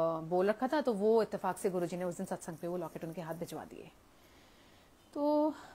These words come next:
पता नहीं क्या मेरे माइंड में आया, और संगत तो सब चली गई ऐसे ही। <clears throat> तो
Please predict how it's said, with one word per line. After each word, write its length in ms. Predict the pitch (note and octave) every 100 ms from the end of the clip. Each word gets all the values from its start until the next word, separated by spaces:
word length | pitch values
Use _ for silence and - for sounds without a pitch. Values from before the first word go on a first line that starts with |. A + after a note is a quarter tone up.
| -
पता 160 | A3
नहीं 120 | B3
क्या 260 | B3+ F#3+ G#3
मेरे 220 | A#3+ A#3
माइंड 240 | G#3+ G3+ G#3
में 80 |
आया, 320 | G3 F3 F#3 A#3 - - - -
और 200 | G3+ G#3
संगत 300 | A3 A#3 A3+
तो 80 | A#3
सब 160 | A#3
चली 260 | - G3 G3
गई 140 | F3+
ऐसे 220 | E3 D#3+ F3
ही। 120 | C#4+ - - - - - - - - - - - - - -
<clears throat> 560 | D#4 C#5 C#5 - C#5 G3+ - - - - - - - - - - - -
तो 340 | F3+ F3 E3+